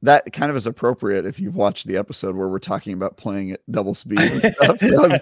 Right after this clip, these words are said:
Speaker 1: kind of, I, I thought it was on purpose. I thought you were doing,
Speaker 2: No.
Speaker 1: like, an allusion. I was like, "Oh, that's a good callback."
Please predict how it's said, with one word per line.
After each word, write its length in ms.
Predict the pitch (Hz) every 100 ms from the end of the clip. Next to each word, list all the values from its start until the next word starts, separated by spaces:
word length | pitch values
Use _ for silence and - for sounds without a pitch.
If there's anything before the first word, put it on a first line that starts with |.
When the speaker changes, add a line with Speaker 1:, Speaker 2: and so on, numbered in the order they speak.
| -
Speaker 1:
kind 100 | 170
of, 100 | 156
I, 180 | 156 180 170
I 20 | 175
thought 160 | 220
it 60 | 214
was 120 | 185
on 120 | 147
purpose. 460 | 139 165 - 117 120
I 80 | 131
thought 180 | 147
you 60 | 139
were 100 | 139
doing, 160 | 143 135
Speaker 2:
No. 80 |
Speaker 1:
like, 140 | 131 123 127
an 60 |
allusion. 320 | 120 123 139 117
I 60 |
was 100 | 127
like, 120 | 143
"Oh, 160 | 151 214
that's 180 | 151 -
a 40 |
good 200 | 165 180
callback." 420 | - 208 196 -